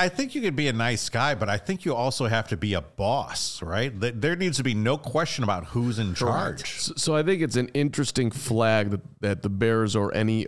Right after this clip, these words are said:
Speaker 3: organization could plant. When I am looking for a head coaching candidate, whenever we have that opening, I am planting my flag out, in, out there. I'm looking for somebody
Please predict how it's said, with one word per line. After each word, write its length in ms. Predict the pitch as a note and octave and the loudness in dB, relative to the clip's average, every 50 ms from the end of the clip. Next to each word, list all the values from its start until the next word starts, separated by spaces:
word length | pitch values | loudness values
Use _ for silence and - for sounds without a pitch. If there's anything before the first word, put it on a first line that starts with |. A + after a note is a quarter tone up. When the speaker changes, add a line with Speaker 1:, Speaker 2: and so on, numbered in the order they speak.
| - | -2
Speaker 3:
organization 760 | - F#2+ A2 G#2 G2 G#2 G2+ G2+ G2 G#2 G#2 G#2 G2 - A2 - - | 0 0 0 0 2 0 0 2 2 2 2 2 0 -2 -4 -4 -4
could 280 | - - A2+ G2+ F#2+ | -2 -2 -2 -2 -2
plant. 440 | - - A2+ G2+ F#2 F2 - - - - - - - - _ _ _ | -4 -2 -2 0 0 -2 -4 -6 -8 -10 -12 -20 -20 -20 _ _ _
When 200 | - G#2 G#2+ G#2+ - | -2 -2 0 0 0
I 220 | D2 A2+ B2+ C#3+ | 0 0 2 2
am 180 | D#3+ F3 E3+ D#3 | 2 2 2 2
looking 440 | C#3+ C#3+ D3 C3+ - C3 C3 C3+ B2 | 2 2 2 2 2 2 2 2 0
for 340 | - - - B2 A#2+ B2 F#2 | -2 -2 0 2 2 2 2
a 120 | G2+ A#2 A2 | 2 2 2
head 260 | A2+ B2+ C3+ B2+ A2+ | 2 2 0 0 2
coaching 420 | - B2 B2+ A#2+ - - A#2+ A2+ | 2 2 2 2 2 2 2 2
candidate, 500 | G#2 - A2+ A2+ A2+ G#2+ G#2 G#2 G#2+ G#2 | 2 2 2 2 2 2 2 2 2 2
whenever 400 | D#2+ G#2 G#2 G2 G#2+ A#2+ A2+ A#2+ | 2 0 2 2 2 2 2 2
we 180 | A#2+ A#2 A#2+ A2 | 2 4 4 4
have 160 | A2 G#2+ G#2+ G#2 | 4 2 2 2
that 100 | G#2 C#2+ | 0 2
opening, 440 | F2 G#2+ G#2+ - G2+ G2+ G2 G2+ - - | 2 0 0 0 0 0 0 0 0 0
I 180 | - A2 A#2+ | 2 2 2
am 140 | B2 B2 A2+ | 2 2 2
planting 420 | - - - B2 B2 B2 A#2 C3 B2 | 0 0 2 2 2 2 2 2 2
my 100 | A2 G#2 | 2 0
flag 320 | - - A2 G#2 G2+ G2 | 0 0 0 2 2 2
out, 140 | G#2 G#2 G2+ | 2 2 2
in, 140 | G2+ G2+ - - - - - - | 0 -2 -2 -4 -6 -6 -4 -2
out 240 | - G#2+ G#2+ G#2 - | 0 0 0 2 0
there. 160 | - G#2+ G#2 G#2 - - - | 0 0 0 0 -4 -4 -2
I'm 180 | - G#2+ G#2+ A#2 | 0 2 2 2
looking 260 | C#3 D3+ D3 E3 C#3 | 2 2 2 0 0
for 80 | D3+ | 2
somebody 520 | C#3 - - C3+ B2+ B2 B2+ A#2+ A#2+ A#2 | 2 4 4 4 4 4 4 2 2 0